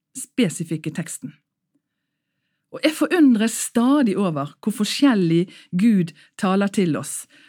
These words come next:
og når vi deler, når vi går inn i skogene der. Men det nydelige er at Gud taler inn i mitt liv der jeg er, og så taler han inn i hennes liv der hun er.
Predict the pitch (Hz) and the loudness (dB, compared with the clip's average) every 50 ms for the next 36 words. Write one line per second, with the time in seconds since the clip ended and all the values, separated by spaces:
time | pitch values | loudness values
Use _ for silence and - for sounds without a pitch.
0 | _ _ - 190 196 196 185 208 202 180 214 208 202 208 214 196 175 175 180 175 | _ _ -2 0 2 4 4 4 4 4 4 2 2 2 2 2 2 2 2 2
1 | 185 196 180 208 202 175 175 175 170 170 165 - - 180 175 170 170 165 156 147 | 2 2 2 2 0 2 2 0 0 0 -2 -2 -2 -2 -2 0 0 0 -2 -2
2 | 117 - - - _ _ _ _ _ _ _ _ _ _ _ _ _ _ _ _ | -4 -8 -12 -16 _ _ _ _ _ _ _ _ _ _ _ _ _ _ _ _
3 | _ _ _ _ _ _ _ _ _ _ _ - 240 262 247 269 269 269 285 294 | _ _ _ _ _ _ _ _ _ _ _ 4 4 6 8 8 8 6 6 4
4 | 320 302 269 247 - 262 254 262 277 - 233 240 - - - 302 311 302 359 381 | 4 4 4 4 4 4 2 2 0 -2 -4 -6 -4 0 2 4 4 4 2 0
5 | - - - - 240 233 233 240 233 - 247 294 262 240 240 240 220 226 240 277 | -2 -6 -4 -2 0 2 2 2 2 4 4 6 6 6 4 4 4 4 4 4
6 | 302 277 - _ - 233 226 240 247 277 285 240 196 226 226 226 233 226 214 208 | 4 2 0 _ 0 2 4 4 4 4 2 0 -2 -2 0 0 0 0 -2 -2
7 | - - 269 285 285 294 - _ _ _ _ _ _ _ _ _ _ _ _ _ | -2 -2 -2 -2 -4 -6 -10 _ _ _ _ _ _ _ _ _ _ _ _ _
8 | - 214 - - 294 - - 262 233 226 208 214 233 269 254 214 190 190 202 196 | -14 -8 -6 -6 -4 -2 0 0 0 2 2 4 4 4 4 4 2 2 2 2
9 | 226 262 254 - - 220 214 226 262 262 - _ _ _ _ _ - 233 214 196 | 2 2 2 0 0 0 0 0 -2 -4 -6 _ _ _ _ _ -4 -4 -2 0
10 | - 269 240 214 - - 226 277 | 2 4 4 2 2 -2 -4 -4